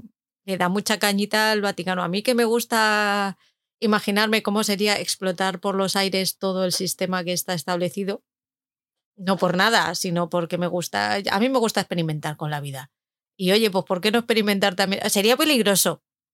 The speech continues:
sería peli-, peligroso que todo, pero sí que me gusta imaginarme cómo sería si, si todo saltara por los aires y hubiera que volver a empezar. ¿Cometeríamos los mismos errores? La historia me dice que sí,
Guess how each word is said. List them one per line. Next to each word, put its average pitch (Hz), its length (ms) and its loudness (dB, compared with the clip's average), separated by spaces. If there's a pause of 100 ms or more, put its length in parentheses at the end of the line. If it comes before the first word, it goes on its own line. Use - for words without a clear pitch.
(140)
sería 190 360 -2
peli-, 240 320 2
peligroso 233 520 2
que 262 120 2
todo, 208 360 0 (400)
pero 233 200 4
sí 254 200 2
que 302 300 -2 (220)
me 220 180 6
gusta 240 260 2
imaginarme 269 760 0
cómo 254 280 2
sería 254 460 2
si, 226 1300 0 (200)
si - 220 -6
todo 247 220 4
saltara 247 380 2
por 226 140 0
los 226 160 2
aires 269 260 2
y 226 60 2
hubiera 208 220 0
que 208 80 -4
volver 185 280 0
a 180 40 0
empezar. 165 400 -4
¿Cometeríamos 214 520 0
los 277 100 -2
mismos 254 300 -2
errores? 240 400 0
La 185 100 2
historia 285 320 2
me 254 100 2
dice 262 200 0
que 185 120 0
sí, 147 240 -4